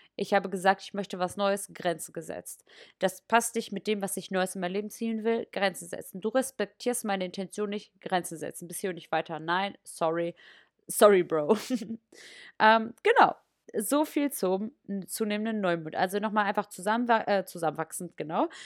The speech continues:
Ähm, zusammenfassend, Ziele umsetzen, Tests bestehen, Intention verkörpern,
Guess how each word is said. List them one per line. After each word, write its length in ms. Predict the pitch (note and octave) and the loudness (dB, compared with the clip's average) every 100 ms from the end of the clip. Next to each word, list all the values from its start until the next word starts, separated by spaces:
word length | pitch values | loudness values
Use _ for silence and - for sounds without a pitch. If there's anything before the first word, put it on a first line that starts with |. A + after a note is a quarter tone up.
| - - - | -18 -18 -2
Ähm, 480 | G3 G3+ G3+ G3+ G3+ _ | 4 6 6 2 -6 _
zusammenfassend, 1120 | - G3 G3+ G3 - A3+ A#3 B3+ B3 C4 - _ _ _ _ _ _ _ _ _ - | -6 2 2 2 2 2 2 -4 -6 -8 -12 _ _ _ _ _ _ _ _ _ -16
Ziele 400 | - B3 A#3+ A3+ | -4 0 0 0
umsetzen, 680 | A#3 A3+ A3 - A#3 A3 - | 0 2 2 0 -8 -10 -8
Tests 400 | G3+ G3+ - - | -4 -4 -6 -6
bestehen, 600 | G3 - G3 F#3+ F#3+ - _ | -8 -6 -6 -4 -6 -10 _
Intention 600 | G3+ - F3 - F#3+ F#3 | -10 -6 -6 -4 -6 -6
verkörpern, 800 | - - F#3 F3+ F3+ F3+ E3+ | -8 -8 -6 -6 -6 -8 -10